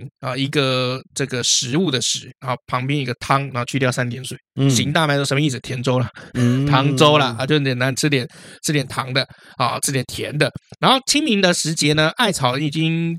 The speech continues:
Speaker 1: 就是长出叶子来嘛，所以人，人们就会把这个艾草的这个叶子有没有，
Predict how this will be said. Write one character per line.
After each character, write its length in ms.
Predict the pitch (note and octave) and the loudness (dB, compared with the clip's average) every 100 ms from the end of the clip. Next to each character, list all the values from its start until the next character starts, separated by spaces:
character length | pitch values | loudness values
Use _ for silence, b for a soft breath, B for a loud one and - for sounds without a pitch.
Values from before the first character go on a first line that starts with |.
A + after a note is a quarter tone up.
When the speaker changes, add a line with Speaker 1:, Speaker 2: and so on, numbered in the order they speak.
| - | -2
Speaker 1:
就 100 | D#3+ | -2
是 180 | D#3 C3+ | 0 0
长 160 | A#2+ A#2 | -2 -2
出 140 | D#3 | 0
叶 140 | G3+ | 2
子 140 | D#3+ B2 | 2 -2
来 160 | G#2 | -8
嘛， 120 | G#2+ - | -10 -10
所 140 | - D#3+ | -2 -2
以 80 | D3+ _ | -2 _
人， 260 | C#3 C3 E3 | -2 -2 2
人 180 | D3+ F3+ | 4 4
们 160 | G3+ | 4
就 100 | C#3 | 4
会 80 | E3 | 2
把 160 | C#3+ C3+ | 0 -8
这 80 | - | -10
个 60 | C3 | -4
艾 140 | G#3+ D#3 | -2 -2
草 160 | C3 | -6
的 160 | C3 C3 | -6 -8
这 140 | - | -4
个 60 | D3 | -4
叶 260 | F#3 A#3+ C#3 | 0 2 2
子 180 | - | -2
有 80 | F#2 | -10
没 100 | |
有， 80 | B2+ | -14